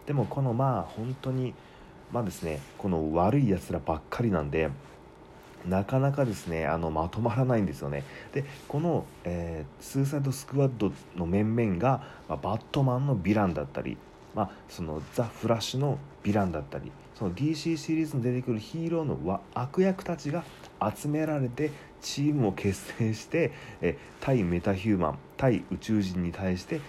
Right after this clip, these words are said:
まあ、戦っていくという、そういうストーリーなんですね。で、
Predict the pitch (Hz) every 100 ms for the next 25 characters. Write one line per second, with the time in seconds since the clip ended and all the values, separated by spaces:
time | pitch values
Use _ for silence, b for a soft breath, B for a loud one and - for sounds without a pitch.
0 | B B 90 - 104 98 113 110 - 117
1 | 120 156 110 90 - - 143 151 143 -
2 | 143 113 76 71 - 78 73 - - B
3 | B B 190